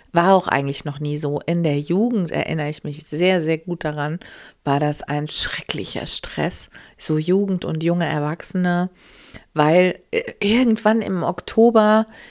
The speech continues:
fangen die Leute dann an, schon Dinge zu planen, wann dann, was dann, wann Silvester gefeiert wird. Ich weiß doch manchmal nicht mal, was nächste Woche ist. Wie sollte ich also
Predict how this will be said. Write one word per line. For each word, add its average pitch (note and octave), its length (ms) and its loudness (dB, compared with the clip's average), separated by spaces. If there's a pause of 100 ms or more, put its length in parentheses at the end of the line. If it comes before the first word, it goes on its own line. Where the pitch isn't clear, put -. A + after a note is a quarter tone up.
(260)
fangen G#3+ 300 2
die A3 100 8
Leute G3 300 6
dann F3+ 140 4
an, G#3+ 240 0
schon F#3+ 420 -2
Dinge C#4 300 6
zu - 160 -4
planen, D3+ 760 0 (380)
wann F#3+ 300 4
dann, F#3+ 420 2
was F#3+ 240 -2
dann, F#3 260 2
wann F3+ 220 0
Silvester F3+ 460 2
gefeiert F3+ 400 2
wird. D3+ 120 -2 (340)
Ich - 200 -4
weiß F3 160 -2
doch E3+ 120 -2
manchmal E3+ 340 -2
nicht F3 160 -6
mal, F3 100 0
was E3 160 -2
nächste E3+ 300 -4
Woche F#3+ 180 0
ist. - 240 -4
Wie E3 60 -6
sollte E3 320 0
ich - 180 -4
also E3 300 -2